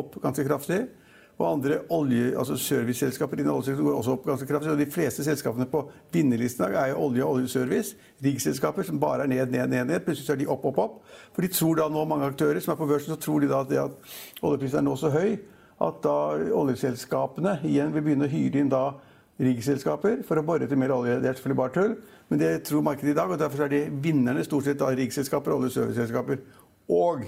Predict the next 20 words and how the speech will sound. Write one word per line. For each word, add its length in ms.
morsomme. 400
Det 80
er 80
derfor 240
disse, 400
vi 80
har 80
disse 220
sendingene, 240
for 80
det 20
er 80
så 60
mye 180
mor-, 240
morsomt 240
som 160
skjer 140
på 100
børsen. 300